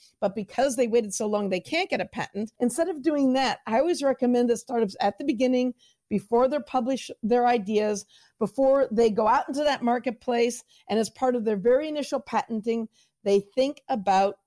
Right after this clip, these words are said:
patent strategy. They think about the benefits that patents will bring to them. They should go out and do their research about what patents are and how they could help them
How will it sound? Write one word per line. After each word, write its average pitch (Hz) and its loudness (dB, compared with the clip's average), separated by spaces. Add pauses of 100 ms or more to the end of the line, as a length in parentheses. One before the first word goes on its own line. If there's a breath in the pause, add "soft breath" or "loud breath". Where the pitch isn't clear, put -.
patent 202 -6
strategy. 180 -2 (220)
They 240 2
think 392 -6
about 320 -2
the 285 2
benefits 269 -2
that 208 -8
patents - -6
will 220 -4
bring 220 0 (120)
to 277 4
them. 196 -6
They 233 4
should 254 0
go 294 4
out - 0
and 285 -2
do 294 2
their 240 0 (100)
research 294 -2
about 226 -2
what 233 -4
patents 226 -6
are 240 0
and 233 -6
how 208 -4
they 202 -6
could 196 -8
help 208 -4
them 370 -6